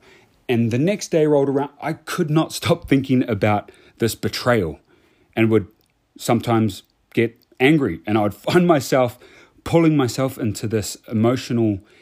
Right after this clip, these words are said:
and physiological state because of what I was thinking about. And it was a nice, friendly reminder for me that the body does not know the difference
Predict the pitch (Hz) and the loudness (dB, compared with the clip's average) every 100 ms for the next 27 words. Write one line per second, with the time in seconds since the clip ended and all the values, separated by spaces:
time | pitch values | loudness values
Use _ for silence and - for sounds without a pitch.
0 | _ - 113 104 - 131 123 110 117 107 | _ -4 -4 -4 -4 -2 0 0 -2 -4
1 | - 104 87 - - 165 - - 104 113 | -6 -8 -8 -10 -4 -4 -4 -8 -8 -4
2 | 104 92 - _ - 113 117 104 98 - | -4 -4 -10 _ -4 0 0 0 -2 -4
3 | 196 - 104 82 82 - _ _ _ - | -4 -4 -6 -6 -8 -12 _ _ _ -20
4 | - - - 117 127 131 127 127 110 104 | -20 -20 -6 -4 -2 -4 -2 -4 -4 -4
5 | 127 170 165 - - - 117 131 123 110 | -2 -2 -4 -14 -12 -4 0 0 0 2
6 | 104 104 98 - 98 95 80 76 _ _ | 0 0 -2 -4 -2 -2 -4 -10 _ _
7 | _ _ _ _ _ _ - 98 85 _ | _ _ _ _ _ _ -6 -6 -6 _
8 | _ _ _ _ 104 92 104 135 147 _ | _ _ _ _ -6 -2 -2 -2 -4 _
9 | _ 160 147 127 - 113 113 147 95 - | _ -2 0 0 0 0 0 -2 -4 -4
10 | 87 - - | -6 -8 -16